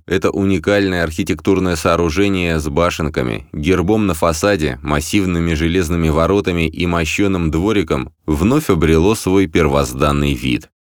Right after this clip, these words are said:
В помещениях Фридрихсбургских ворот и на прилегающей территории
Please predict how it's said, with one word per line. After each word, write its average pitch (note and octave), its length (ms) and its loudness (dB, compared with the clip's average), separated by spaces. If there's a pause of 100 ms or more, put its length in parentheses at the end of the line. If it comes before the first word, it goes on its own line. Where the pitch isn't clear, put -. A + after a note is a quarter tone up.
(520)
В - 100 -20
помещениях G#2+ 720 0
Фридрихсбургских G#2+ 1080 -2
ворот F#2+ 320 2
и A#2 60 0
на F#2+ 120 0
прилегающей F#2 680 0
территории E2+ 720 -2